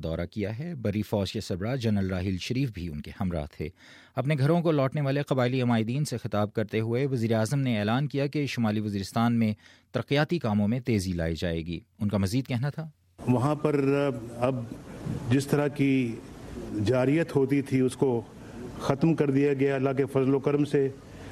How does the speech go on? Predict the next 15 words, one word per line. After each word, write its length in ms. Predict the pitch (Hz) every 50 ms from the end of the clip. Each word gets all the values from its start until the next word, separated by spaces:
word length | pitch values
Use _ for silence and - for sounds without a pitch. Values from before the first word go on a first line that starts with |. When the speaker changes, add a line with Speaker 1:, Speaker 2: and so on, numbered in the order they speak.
| - - -
Speaker 2:
وہاں 280 | 107 117 123 131 139 143
پہ 360 | 127 - 143 143 139 135 127 113 117 110 - - - - - - - - -
جو، 540 | 110 110 127 127 127 123 123 123 120 120 120 120
آ، 280 | 120 117 117 113 104 - - - - - - - - - - - - -
دہشت 380 | 98 101 101 143 147 143 - 147 127 117
گردی 300 | 139 139 143 151 170 160
تھی، 300 | 151 - 156 147 143 131 120 - - - - - - - - - - - - - - -
اس 120 | 131 123 -
کو 140 | - 127
ختم 300 | - - 139 - 160 156
کر 140 | 139 156 147
دیا 240 | 143 143 147 147 147
گیا 220 | 139 139 143 139
ہے۔ 100 | 139 139
الحمدللہ 580 | 135 131 123 127 131 135 135 135 139 139 135